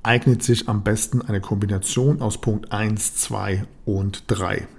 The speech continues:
Also so viel Einnahmen, so viel Einkommen, so viel Umsatz wie möglich zu generieren, dann eben beispielsweise auch in Immobilien zu investieren, und zwar in Kapitalanlageimmobilien,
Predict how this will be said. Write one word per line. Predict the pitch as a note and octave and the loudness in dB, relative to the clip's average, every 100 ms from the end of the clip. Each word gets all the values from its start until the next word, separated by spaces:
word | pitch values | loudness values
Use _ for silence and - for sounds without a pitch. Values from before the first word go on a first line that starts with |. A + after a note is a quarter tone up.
| - | -16
Also | - G#2+ - - - - - - - - | -4 -2 -2 -6 -8 -14 -14 -14 -16 -10
so | - G#2 | -2 0
viel | - E3+ - | 4 4 4
Einnahmen, | A#2 A#2 A#2 A#2+ C3 C3 | 2 4 4 4 4 4
so | A2 A2 | 2 2
viel | - D3+ - | 4 4 4
Einkommen, | A2 C3 - D3+ D#3 E3 | 2 2 4 4 6 4
so | A#2+ | 4
viel | C3+ A#2+ - | 4 2 6
Umsatz | D3+ F3 C#3 C3 - | 8 8 8 4 4
wie | A#2+ | 4
möglich | A2+ B2 B2 C#3 | 6 4 2 -2
zu | - | 0
generieren, | C3+ B2+ B2 C#3 F#3 - - - - - - - - | 2 4 4 4 2 0 -10 -20 -20 -18 -18 -20 -10
dann | A#2 A2+ B2+ | 0 2 2
eben | - A2+ A2 - | 2 2 2 0
beispielsweise | G#2+ G#2+ A2 - G#2+ A2+ | 0 2 0 2 0 0
auch | G2 G2 - | 0 -2 -2
in | C3+ - | -4 0
Immobilien | A2+ G#2 G2+ C#3 D#3 | 2 2 4 6 6
zu | C#3 | 4
investieren, | C3 B2 B2 - B2+ B2 A#2+ | 4 4 2 2 4 4 2
und | C3+ | -2
zwar | - A2 | 0 0
in | G#2 | 0
Kapitalanlageimmobilien, | - G2 - C3 C#3 B2 A2+ A2+ A2 A2 G#2+ | 0 0 2 4 6 4 4 4 4 4 4